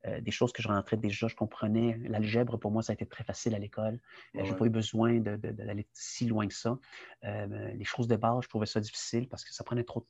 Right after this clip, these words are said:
Speaker 1: temps. Alors, si je, je me perdais là-dedans. Donc, les difficultés d'apprentissage scolaire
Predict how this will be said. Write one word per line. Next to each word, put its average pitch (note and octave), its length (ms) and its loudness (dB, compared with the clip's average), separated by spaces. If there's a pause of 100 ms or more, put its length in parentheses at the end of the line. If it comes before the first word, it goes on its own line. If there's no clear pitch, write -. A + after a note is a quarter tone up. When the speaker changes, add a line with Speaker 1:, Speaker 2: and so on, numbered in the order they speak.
Speaker 1:
temps. A#2 180 4
Alors, A2 180 -2
si C3+ 140 -2
je, C3 160 -2
je B2+ 100 2
me A#2+ 80 8
perdais A#2 380 4
là-dedans. A2+ 400 2 (560)
Donc, D3 180 6
les C#3 80 10
difficultés D#3+ 560 2
d'apprentissage C#3+ 560 2
scolaire B2+ 720 2